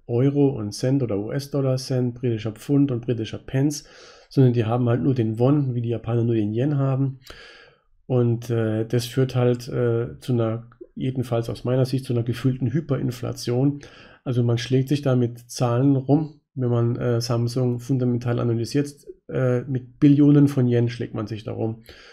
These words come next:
Und, äh, das sind sehr ungewohnte Größenordnungen. Man fragt sich da schon ein bisschen am Anfang,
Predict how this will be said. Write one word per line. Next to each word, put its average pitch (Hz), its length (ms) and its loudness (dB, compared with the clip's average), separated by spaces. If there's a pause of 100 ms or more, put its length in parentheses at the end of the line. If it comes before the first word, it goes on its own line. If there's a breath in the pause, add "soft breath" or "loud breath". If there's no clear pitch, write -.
(360 loud breath)
Und, 120 400 0
äh, 117 180 0
das 117 260 -6
sind 120 220 0
sehr 120 420 0 (520 loud breath)
ungewohnte 131 600 4
Größenordnungen. 127 960 2
Man 117 200 -4
fragt 120 300 -6
sich 135 120 -4
da 120 160 -4
schon 127 240 -4
ein - 280 -10
bisschen 135 280 -2
am 120 100 -2
Anfang, 127 520 -2